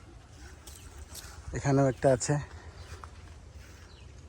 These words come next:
লাউগুলোর সাইজ মনের মতো হচ্ছে না, তারপরেও হচ্ছে আলহামদুলিল্লাহ। এছাড়াও শীতের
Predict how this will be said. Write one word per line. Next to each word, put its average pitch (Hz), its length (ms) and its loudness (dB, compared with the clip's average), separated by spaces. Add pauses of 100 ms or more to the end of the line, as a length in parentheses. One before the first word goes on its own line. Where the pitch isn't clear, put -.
(1000)
লাউগুলোর 185 380 8
সাইজ 175 360 10 (160)
মনের 156 260 12
মতো 156 200 8
হচ্ছে 143 280 6
না, 131 100 8
তারপরেও 151 420 4
হচ্ছে 151 520 8
আলহামদুলিল্লাহ। 143 540 8 (1700)
এছাড়াও 165 500 12
শীতের 165 380 12